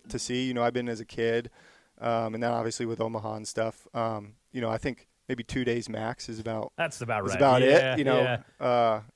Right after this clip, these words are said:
Speaker 1: I mean, I'm not, like, a, a huge gambler or anything, but, uh, it's still cool to see, you know, all the lights and the,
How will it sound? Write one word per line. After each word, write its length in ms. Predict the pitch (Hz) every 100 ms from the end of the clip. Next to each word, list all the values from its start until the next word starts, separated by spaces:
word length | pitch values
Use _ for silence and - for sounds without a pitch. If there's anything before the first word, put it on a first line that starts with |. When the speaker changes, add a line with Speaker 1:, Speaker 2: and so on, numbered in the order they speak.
| -
Speaker 1:
I 20 |
mean, 140 | 131 127
I'm 140 | 135
not, 340 | 131 127 -
like, 140 | 127 117
a, 120 | 113 120
a 80 |
huge 300 | 117 127 120
gambler 460 | - 113 117 113 110
or 40 |
anything, 400 | 107 104 113 107
but, 220 | 104 107 - _ _ _ -
uh, 260 | 110 104 101
it's 140 | 156
still 140 | - 180
cool 200 | 143 131
to 60 |
see, 320 | 120 123 120 117
you 80 |
know, 80 | 117
all 100 | 113
the 60 | 110
lights 420 | 110 107 117 -
and 160 | 113 110
the, 180 | 110